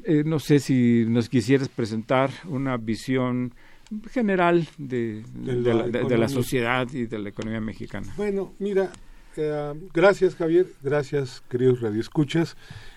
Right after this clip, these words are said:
Speaker 2: Y bueno, eh, esta semana, eh, la FED,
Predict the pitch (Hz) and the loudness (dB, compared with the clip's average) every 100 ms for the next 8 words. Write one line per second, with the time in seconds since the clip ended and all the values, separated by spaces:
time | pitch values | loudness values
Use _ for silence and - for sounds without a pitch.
0 | - 165 165 180 165 156 151 160 - 156 | -4 2 6 6 8 10 10 8 4 0
1 | 127 123 113 104 - - - - - - | 2 4 2 -2 -8 -16 -18 -18 -20 -20
2 | - - - - - - - - - 226 | -16 -16 -18 -20 -20 -20 -20 -20 6 8
3 | 220 220 - 160 165 190 185 190 156 - | 10 10 10 10 12 12 10 8 6 -2
4 | - 123 113 110 127 120 117 - 160 165 | -8 -8 -6 -8 -6 -4 -6 2 4 4